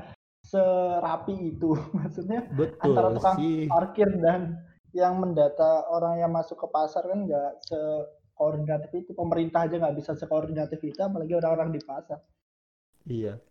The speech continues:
Speaker 2: Itu kita baru ngomongin, oke lah pasar,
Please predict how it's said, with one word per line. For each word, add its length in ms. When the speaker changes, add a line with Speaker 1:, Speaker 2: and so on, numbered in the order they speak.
Speaker 2:
Itu 160
kita 240
baru 180
ngomongin, 680
oke 180
lah 160
pasar, 400